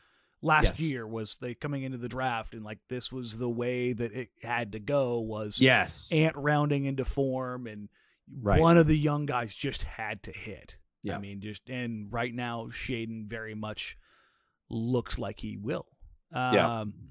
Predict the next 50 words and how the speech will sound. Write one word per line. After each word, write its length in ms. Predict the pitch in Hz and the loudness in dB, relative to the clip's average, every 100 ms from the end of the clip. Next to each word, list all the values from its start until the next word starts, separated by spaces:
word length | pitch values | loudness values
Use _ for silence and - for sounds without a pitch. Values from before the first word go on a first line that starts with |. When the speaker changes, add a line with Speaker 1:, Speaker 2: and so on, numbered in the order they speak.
| - _ - - _ | -20 _ -20 -20 _
Speaker 1:
and 120 | 254 | 2
that's 120 | 294 294 | 4 4
not 120 | 285 | 0
to 60 | 233 | 2
say 140 | 247 | 2
he's 140 | 233 202 | 2 2
not 140 | 214 | 2
gonna 120 | 196 | 4
have 160 | 190 190 | 2 2
some 120 | 180 | 0
down 280 | 151 147 156 | 0 0 0
nights 280 | 143 156 - | -2 -4 -6
in 80 | |
between. 440 | 123 - 143 - - _ | 2 2 2 -8 -18 _
Like, 120 | 120 110 | -10 -4
he's, 200 | 156 135 | -4 -2
he's 280 | 170 170 127 | 0 0 -2
genuinely 640 | 123 170 165 156 151 143 | 2 4 4 2 0 -2
going 280 | 135 131 147 | -2 -2 -2
to, 180 | 151 196 | 2 4
but 240 | 143 113 _ - - - - - | 4 2 _ -20 -20 -20 -12 2
right 240 | 151 185 | 6 6
now 380 | 170 170 185 190 - | 6 6 6 4 -6
he 220 | - 180 175 | -2 0 2
can 160 | 147 | 0
shoot 320 | 135 - 165 - | -4 0 0 2
the 80 | 147 | 2
hell 200 | 143 147 | 4 4
out 60 | |
of 60 | 151 | 4
the 60 | |
ball. 320 | 139 135 135 - _ _ _ _ _ - _ - | 4 4 2 -4 _ _ _ _ _ -20 _ -2
He 140 | 165 | 0
can 180 | 151 143 | 0 -2
create 360 | - 135 160 - | -2 0 0 2
space 320 | - 165 156 | 4 4 2
for 160 | 151 147 | -2 -2
his 100 | 131 | 0
shot. 280 | 151 135 123 | 0 0 -2
He, 120 | 143 | -4
there's, 220 | 143 131 | -4 -2
there's 180 | 139 123 | -2 -2
a 20 | |
couple 220 | 160 151 | -2 -2
things 160 | 147 143 | -2 -2
he 80 | 147 | -2
doesn't 240 | 135 131 | -2 -2
trust 240 | 123 110 | -4 -2
right 120 | 120 113 | -2 -4
now. 240 | 107 | -12